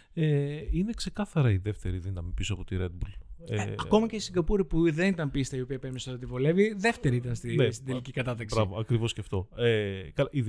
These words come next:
Speaker 1: η Ιαπωνία ήταν πολύ χαρακτηριστική, γιατί, ε, εύκολα πήρε τα δύο βάθρα, ανέβηκαν στο βάθρο και οι δύο οδηγοί της. Δηλαδή, αν εξαιρέσεις τον Verstappen, που είναι ο Verstappen με το ταλέντο του και τη διοφυΐα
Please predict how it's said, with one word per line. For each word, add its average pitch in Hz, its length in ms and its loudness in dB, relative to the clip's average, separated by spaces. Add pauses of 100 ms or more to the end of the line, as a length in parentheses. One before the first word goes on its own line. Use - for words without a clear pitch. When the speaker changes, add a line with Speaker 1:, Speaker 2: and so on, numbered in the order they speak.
Speaker 1:
η 135 140 -2
Ιαπωνία 113 420 2
ήταν 139 240 0
πολύ - 160 -4
χαρακτηριστική, 98 840 -8
γιατί, 110 640 -2 (540)
ε, 98 560 0 (440)
εύκολα 117 580 4
πήρε 95 300 2
τα 85 140 -8
δύο 87 240 -8
βάθρα, 87 320 -8
ανέβηκαν 95 360 -2
στο 92 140 -6
βάθρο 101 240 0
και 104 120 -2
οι 95 60 2
δύο 95 160 -2
οδηγοί 90 280 -6
της. - 280 -14 (280)
Δηλαδή, 113 300 2 (320)
αν 120 200 8
εξαιρέσεις 101 720 -2
τον 90 180 -8
Verstappen, 95 500 -2
που 98 60 -8
είναι 95 80 -6
ο 90 80 -10
Verstappen 90 440 -4
με 87 160 -8
το 87 140 -12
ταλέντο 87 420 -6
του 92 120 -14
και 87 120 -14
τη 92 220 -8 (120)
διοφυΐα 90 480 -4